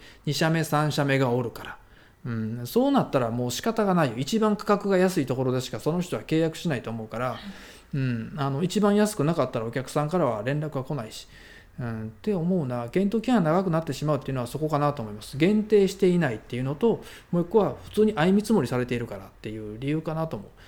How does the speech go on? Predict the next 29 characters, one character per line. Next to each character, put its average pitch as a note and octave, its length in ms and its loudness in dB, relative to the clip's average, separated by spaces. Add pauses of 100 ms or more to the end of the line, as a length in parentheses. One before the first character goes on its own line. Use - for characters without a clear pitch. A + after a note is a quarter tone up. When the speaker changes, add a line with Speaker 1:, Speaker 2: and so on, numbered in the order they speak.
(220)
Speaker 1:
相 C#3+ 180 0
見 G3 80 4
積 C4+ 120 0
も B3+ 80 4
り D3+ 60 4
さ D#3 120 2
れ E3+ 80 2
て F3+ 100 2
た D3 120 0
ら、 A2+ 240 -2
そ F#3 100 -2
れ G3 60 0
は F#3+ 100 -6
仕 - 120 -8
方 G#3 180 -2
が G3 100 0
な C3+ 120 0
い C3 60 0
よ。 A2+ 140 -6
い D#3 80 -4
く G#3 100 0
ら G3 100 2
限 G#3 220 2
定 G3+ 180 2
し F#3 40 -6
て F#3+ 80 4
い F3+ 60 4
て D3+ 100 0
も、 A#2 200 -4